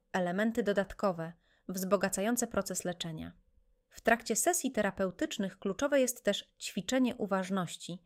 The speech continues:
podzielonej na osiem podumiejętności. Ważne jest również wypracowywanie z pacjentem akceptacji rzeczywistości,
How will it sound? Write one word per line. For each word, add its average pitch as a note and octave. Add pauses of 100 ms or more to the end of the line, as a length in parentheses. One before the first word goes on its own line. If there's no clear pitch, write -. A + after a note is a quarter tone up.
(240)
podzielonej G#3+
na -
osiem A#3
podumiejętności. F#3 (480)
Ważne A3
jest G3
również G3+ (100)
wypracowywanie G3
z -
pacjentem G#3
akceptacji G#3
rzeczywistości, F#3